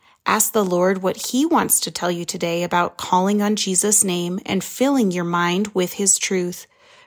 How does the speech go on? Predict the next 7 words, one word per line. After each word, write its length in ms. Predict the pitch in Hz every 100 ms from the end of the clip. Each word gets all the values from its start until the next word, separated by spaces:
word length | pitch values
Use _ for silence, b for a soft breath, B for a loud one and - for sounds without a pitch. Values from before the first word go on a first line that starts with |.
| b
Record 600 | 196 208 - 320 240 185 190
what 160 | 185
he 420 | - - 247 247 -
impresses 760 | 226 - 220 190 - 170 160
on 220 | - 180 190
your 160 | 196
heart. 460 | 190 185 170 -